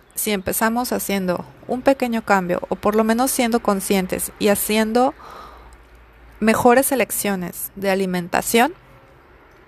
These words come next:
pues creo que también se va a ver reflejado mucho en, en nuestro estilo de vida y en nuestra salud.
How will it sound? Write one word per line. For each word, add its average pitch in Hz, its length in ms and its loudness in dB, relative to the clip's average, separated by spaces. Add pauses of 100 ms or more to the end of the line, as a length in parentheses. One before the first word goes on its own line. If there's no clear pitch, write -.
(1600)
pues 190 260 2
creo 202 140 -4
que 247 100 -4
también 202 320 0
se 214 120 -2
va 190 80 2
a 190 40 2
ver 190 100 0
reflejado 180 500 -2
mucho 180 340 -4
en, 175 260 -6
en 170 140 -10
nuestro 165 280 -10
estilo 196 260 -2
de 185 80 4
vida 202 200 2
y 220 60 2
en 190 80 -2
nuestra 165 260 -6
salud. 160 320 -6